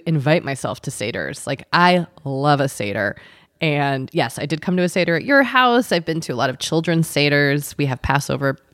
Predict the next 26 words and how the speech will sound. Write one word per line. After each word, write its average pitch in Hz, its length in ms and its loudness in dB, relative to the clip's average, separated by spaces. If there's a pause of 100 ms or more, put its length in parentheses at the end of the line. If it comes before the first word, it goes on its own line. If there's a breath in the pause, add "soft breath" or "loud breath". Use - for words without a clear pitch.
(200)
plates - 560 0 (140)
in 156 100 2
our 147 100 6
house 156 260 4
still. 143 460 0 (640 loud breath)
Um, 135 420 2 (320)
I 185 60 4
mean, 147 240 4
again, 135 320 4
listen, 156 380 0
I'm 143 140 4
not 123 160 2
Jewish, 107 300 2
so - 120 -2
I 120 100 2
do 117 140 -2
not - 180 -2
celebrate 82 400 -4
the - 60 0
holiday, - 340 -2
but - 160 -6
I 123 60 -4
do 131 140 -6
just - 200 -8
like - 160 -6
to 131 240 -6